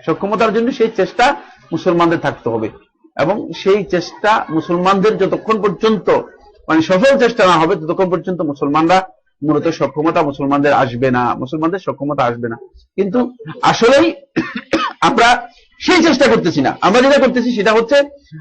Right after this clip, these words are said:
আমরা বরং বহিঃশত্রুর, মানে, অস্ত্রে ব্যবহার, অস্ত্রের মতো ব্যবহৃত হচ্ছি, মানে, বরং তারা আমাদেরকে ব্যবহার করতেছে, আর আমরা মনে করতেছি যে আমরা জিহাদ করতেছি।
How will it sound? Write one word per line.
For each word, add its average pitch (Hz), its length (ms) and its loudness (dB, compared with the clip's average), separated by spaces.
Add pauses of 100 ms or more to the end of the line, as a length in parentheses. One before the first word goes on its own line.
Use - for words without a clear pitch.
(140)
আমরা 247 460 4 (680)
বরং 202 360 4
বহিঃশত্রুর, 302 1000 2 (640)
মানে, 190 400 2 (880)
অস্ত্রে 220 460 4
ব্যবহার, 214 460 4
অস্ত্রের 214 260 0
মতো 202 200 2
ব্যবহৃত 180 300 4
হচ্ছি, - 360 -4 (340)
মানে, 220 160 2
বরং 214 420 2
তারা 247 200 4
আমাদেরকে 302 380 4
ব্যবহার 226 300 4
করতেছে, 165 440 -2 (440)
আর 202 120 2
আমরা 247 300 4
মনে 320 260 4
করতেছি 254 200 0
যে 247 100 2
আমরা 226 220 4
জিহাদ 226 360 4
করতেছি। 135 400 -8